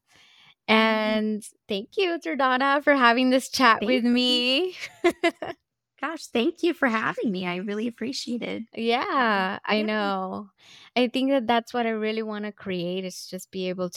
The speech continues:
Speaker 2: to have chats with my friends and, like, what do they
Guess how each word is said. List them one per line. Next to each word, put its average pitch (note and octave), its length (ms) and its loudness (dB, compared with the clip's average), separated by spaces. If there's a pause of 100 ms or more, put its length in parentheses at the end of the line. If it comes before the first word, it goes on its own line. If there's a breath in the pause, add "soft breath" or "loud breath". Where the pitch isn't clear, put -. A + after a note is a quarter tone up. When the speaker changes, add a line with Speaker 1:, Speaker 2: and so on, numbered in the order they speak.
Speaker 2:
to F3 500 -6 (440)
have G#3+ 340 0
chats - 420 -4
with G3 140 -2
my F3+ 140 -6
friends F3+ 380 -4 (380)
and, F#3+ 440 -4 (580)
like, F#3+ 220 -12
what F#3 140 -6
do B3+ 120 -2
they B3+ 180 4